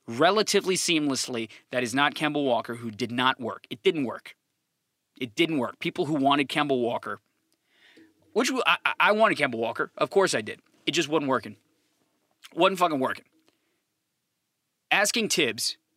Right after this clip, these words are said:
to have his starting point guard be an undersized, no defense gunner, ball dominant, who clearly is not an expert facilitator,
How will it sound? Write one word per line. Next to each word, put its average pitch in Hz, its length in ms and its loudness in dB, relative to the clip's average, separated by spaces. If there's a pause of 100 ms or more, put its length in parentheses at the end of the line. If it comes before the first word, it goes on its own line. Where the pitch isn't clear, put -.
(1700)
to 160 200 2
have 139 240 0
his 135 160 0
starting 170 440 2
point 131 280 -2
guard - 260 -14 (640)
be 139 120 2
an 131 140 -2
undersized, 147 880 2
no 139 260 0
defense 131 640 -2 (160)
gunner, 110 400 0
ball 143 220 2
dominant, 113 440 0 (1200)
who 151 140 -2
clearly 165 640 0 (420)
is 127 200 -2
not 143 360 2
an 131 160 -2
expert - 440 -2
facilitator, 117 840 -2